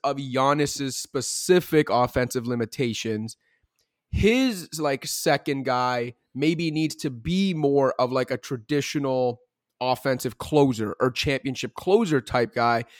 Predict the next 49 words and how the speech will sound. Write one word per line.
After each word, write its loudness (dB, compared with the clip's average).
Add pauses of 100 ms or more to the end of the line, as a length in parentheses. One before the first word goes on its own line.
(300)
And 0
so 2
while 4
Middleton 4
and 0
Holiday 0
in -4
a -4
vacuum 0
are, 0
like, -4
good -2
enough -4
to -14
be -4
the -4
second -6
and -10
third -4
best -4
players -6
on -8
a -10
championship -10
team, 0 (360)
maybe 0 (440)
one 2
of 6
them 4
isn't 2
good 6
enough 2
to -2
be 2 (200)
that, 4
like, 0
championship -2
level -2
closer 6
that 2
a 0
guy 2
like 2
Giannis 4
needs -2
because -4
of -4
his 0
limitations. 4